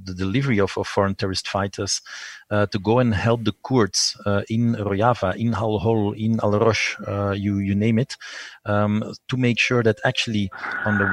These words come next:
one hand, we can separate, uh, the children from the mothers during daytime and give them education, try to rehabilitate them, de-radicalize them or disengage them.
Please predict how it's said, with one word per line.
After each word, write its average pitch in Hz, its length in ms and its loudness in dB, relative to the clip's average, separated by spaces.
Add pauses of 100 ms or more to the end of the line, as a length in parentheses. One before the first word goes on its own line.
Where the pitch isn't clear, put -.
one 127 100 4
hand, 110 360 2 (100)
we 107 100 0 (100)
can 101 220 -2
separate, 107 640 -2 (160)
uh, 101 320 -2
the 92 80 -10
children 107 320 -4
from 104 220 -2
the 98 80 2
mothers 104 320 0 (120)
during 101 280 0
daytime 98 560 -2 (100)
and 98 200 -6
give 107 160 -6
them 107 180 0
education, 101 760 -2
try 110 160 -2 (100)
to 110 60 -4
rehabilitate 104 960 2
them, - 120 2 (420)
de-radicalize 107 840 0
them 101 200 -4
or 98 140 -2
disengage 104 840 -2
them. 92 180 -2